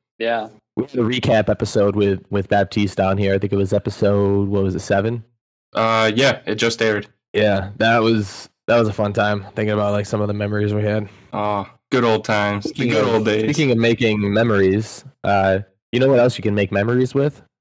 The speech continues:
Speaker 3: Is it beer?
Speaker 2: It is beer.
Speaker 3: All right. <laughs>
Speaker 2: Boom. <laughs>
Speaker 3: That was good. I, I got nervous that you were going into a topic, and I was like, "But,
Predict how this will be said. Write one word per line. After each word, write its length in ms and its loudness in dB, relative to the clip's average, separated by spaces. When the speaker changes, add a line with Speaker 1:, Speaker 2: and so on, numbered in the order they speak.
Speaker 3:
Is 120 0
it 140 2
beer? 260 2
Speaker 2:
It 100 0
is 140 2
beer. 320 0
Speaker 3:
All 140 2
right. 240 2
<laughs> 400 -4
Speaker 2:
Boom. 440 4
<laughs> 60 -2
Speaker 3:
That 140 4
was 120 4
good. 240 4
I, 300 4
I 20 4
got 160 4
nervous 340 4
that 80 2
you 120 4
were 60 2
going 240 2
into 260 2
a 40 0
topic, 480 2
and 80 0
I 80 4
was 100 2
like, 320 -2
"But, 300 2